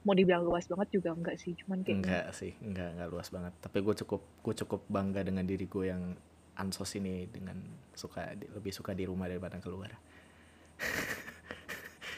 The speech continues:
Speaker 2: Iya dong. Setidaknya, setidaknya gue bisa membanggakan itu di, dengan diri gue. "Oh, gue punya temen." <laughs> Itu, itu, itu buat gue udah cukup banget sih. Itu, itu buat gue udah cukup banget. Oke.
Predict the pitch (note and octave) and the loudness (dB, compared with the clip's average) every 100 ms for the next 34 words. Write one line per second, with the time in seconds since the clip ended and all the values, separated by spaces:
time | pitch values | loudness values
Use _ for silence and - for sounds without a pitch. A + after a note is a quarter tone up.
0 | - - - - - - - - - G2+ | -8 -8 -8 -12 -14 -16 -16 -20 0 6
1 | G2 F2+ G2+ A2 - - C#3 - - - | 8 10 8 4 -6 -8 -8 -10 -14 -10
2 | - F#3+ F#3+ F#3 - E3+ F3+ F#3+ G3+ D#3+ | 4 8 10 8 6 6 6 6 6 6
3 | B2 A2+ - D3 A#2+ A#2 A2+ A2+ A#2+ B2 | 6 4 2 0 6 6 6 4 4 6
4 | C3 B2 C#3 A#2+ A2 A2+ G2+ A2+ A2 G#2+ | 4 8 10 10 8 4 4 4 2 2
5 | G#2+ - F#2 - - - - - - - | 2 0 -2 -4 -12 -16 -14 -14 -12 4
6 | C3 C3 B2+ C#3+ C3+ C3+ A#2 B2+ - - | 8 10 10 10 10 8 6 4 4 2
7 | - C5+ - - F3+ - C#3+ D3+ E3 E3 | 8 8 8 6 4 8 8 8 10 10
8 | C#3+ C3+ C3 A#2 C#3 D#3 D3+ C#3 D#3+ B2+ | 10 6 4 4 8 12 12 12 8 8
9 | - A#2+ A#2+ A#2+ G#2+ A#2 A#2 F#2+ B2 B2+ | 6 8 8 10 8 8 8 8 6 8
10 | A#2 C3 C3 C#3+ - - A2+ G#2 G2+ - | 8 8 6 2 -2 0 4 4 4 0
11 | B2+ A2+ | 0 0